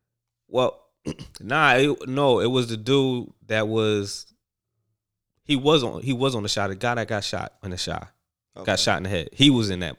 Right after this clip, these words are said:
Speaker 1: that, uh, movie.
Speaker 2: Okay.
Speaker 1: So yeah, I like, she, that, that was a good role. Like, but then again, she really,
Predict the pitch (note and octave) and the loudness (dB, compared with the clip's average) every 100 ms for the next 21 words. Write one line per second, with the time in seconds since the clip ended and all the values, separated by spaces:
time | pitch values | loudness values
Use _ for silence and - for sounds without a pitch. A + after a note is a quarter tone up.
0 | - D#2 - C#2 B1 D2+ - - _ - | -12 -10 -10 -12 -10 -14 -14 -20 _ -18
1 | A2 F2+ - _ _ _ - G2 F#2 C3+ | -16 -18 -20 _ _ _ -2 0 4 4
2 | F2+ G2+ G#2+ G2 - - F#2 A#2+ C3+ B2 | 4 4 2 0 -2 -10 -2 2 4 4
3 | C#3 G#2+ G2 F2 F2+ F#2 - G#2 D#2 F2 | 2 2 -2 -2 -6 -8 -2 -2 -2 -2
4 | A#2 C3 C3 C#3+ D#3 B2 C3 A#2 B2+ C3+ | 2 4 4 6 4 4 -2 0 2 2
5 | B2+ A2+ | 2 -4